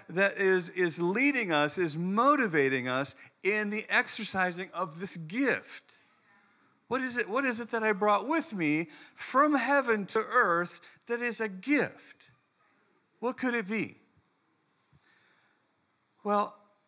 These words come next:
I want, I want Paul to kinda introduce this to us. He's, uh, he's writing the Corinthians a letter, and, um, well, actually, this is the Philippians one. Um,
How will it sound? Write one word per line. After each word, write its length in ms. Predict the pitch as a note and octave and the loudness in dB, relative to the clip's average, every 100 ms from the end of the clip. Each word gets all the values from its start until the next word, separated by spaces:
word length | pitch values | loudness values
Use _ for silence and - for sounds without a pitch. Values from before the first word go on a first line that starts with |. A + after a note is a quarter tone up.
| _ _ _ _ _ _ _ _ _ _ _ _ _ _ _ _ _ _ _ _ _ _ _ | _ _ _ _ _ _ _ _ _ _ _ _ _ _ _ _ _ _ _ _ _ _ _
I 100 | - | -8
want, 200 | G#3+ A#3+ | -2 0
I 60 | G3 | 0
want 220 | A3+ G#3+ | -2 -4
Paul 240 | G3 G3+ E3+ | 0 2 2
to 100 | D3+ | -2
kinda 260 | F3 D#3 | -4 -4
introduce 540 | E3 D3+ D3 C#3+ E3 - | -4 -4 -4 -4 -4 -4
this 260 | C#3 A#2+ | -6 -6
to 280 | - C#3+ B2+ | -8 -6 -2
us. 320 | A#2+ A#2+ - | -2 -4 -6
He's, 320 | - E3 D3 D#3 | -6 -6 -4 -2
uh, 240 | C#3 A2+ G#2+ _ _ _ _ _ _ _ _ - | -2 -2 -6 _ _ _ _ _ _ _ _ -8
he's 240 | F3 D3 | -8 -2
writing 340 | E3+ E3+ E3 | 0 2 0
the 80 | D3+ | -2
Corinthians 640 | C#3+ E3+ E3+ D3+ C#3+ D3 | -4 -4 -4 -2 -2 -2
a 60 | F3 | -4
letter, 400 | D3+ D#3 C#3 C3 | -4 -4 -2 -4
and, 140 | A#2+ A2+ _ - - _ | -6 -10 _ -20 -20 _
um, 300 | D3 C3 A#2 - | -8 -8 -8 -10
well, 140 | C3+ C3 | -10 -6
actually, 280 | C#3 C3 A#2+ | -8 -8 -10
this 140 | C3+ | -10
is 60 | - | -12
the 100 | A2 | -12
Philippians 520 | - A2 A2 F#2 F#2 | -10 -8 -8 -14 -16
one. 140 | F2+ F#2 - - - | -18 -20 -20 -20 -6
Um, 280 | D3 C3+ | -4 -4